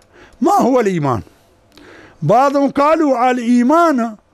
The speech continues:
هو والإسلام فرق بينهما، على الإسلام فقط عقيدة والإيمان عقيدة وعمل، فأدخلوا عمل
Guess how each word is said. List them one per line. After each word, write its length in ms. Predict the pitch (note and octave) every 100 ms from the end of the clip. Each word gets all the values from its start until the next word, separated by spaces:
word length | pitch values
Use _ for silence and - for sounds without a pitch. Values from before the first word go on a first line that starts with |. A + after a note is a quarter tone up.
| _ _ -
هو 480 | C#3 B3+ D4+ C#4+ A#3
والإسلام 720 | G3+ A#3 A3+ - A#3 C4 D#4 B3
فرق 320 | C4 D#4+ F#3
بينهما، 800 | C#4+ C#4+ C#4 B3 D4+ C4+ G3+ F#3+ - _ - - -
على 420 | G3+ C4+ C4+ A3
الإسلام 640 | G3+ F#3+ B3+ B3 D4 A#3
فقط 460 | F3+ A#3+ - D#4 C4
عقيدة 720 | - - C#4+ E4 C#4 G3+ F#3+ - _ _ -
والإيمان 1040 | F3+ G#3+ G3 G#3 G#3 A#3 D#4+ E4 G#3+ G#3+ G3 _ _ -
عقيدة 680 | - - A#3 G#3 B3+ B3+ A3 - _ -
وعمل، 560 | D3 C#3 - - - - _ _ _ _ _ _ _ _ _ _ _ - - _
فأدخلوا 960 | - C#3 - D#3+ - - E3+ C#3 B2 A#2+
عمل 540 | C3 C3 F#3+ G3+ A#3